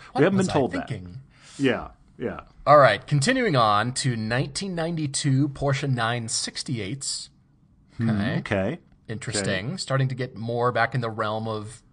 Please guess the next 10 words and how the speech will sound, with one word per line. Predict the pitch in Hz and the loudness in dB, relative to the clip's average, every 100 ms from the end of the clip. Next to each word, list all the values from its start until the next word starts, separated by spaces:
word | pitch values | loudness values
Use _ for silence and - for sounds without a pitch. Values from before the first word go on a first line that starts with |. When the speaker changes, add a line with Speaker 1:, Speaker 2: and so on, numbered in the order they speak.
| _ - | _ -6
Speaker 1:
possibility | - 165 135 127 104 95 95 | 2 2 2 -2 -4 -6 -8
here. | 104 104 135 - - - - - - _ | -6 -6 -8 -12 -20 -20 -20 -20 -20 _
Of | 160 139 | 4 4
course, | - 185 185 175 - | 2 0 2 0 -2
that | - 139 | 0 0
led | 135 135 | 4 6
me | 135 | 6
to | 135 135 | 2 2
nine | 113 113 | 0 0
twenty-eights. | 113 113 104 82 - - - | -4 -8 -8 -10 -8 -8 -8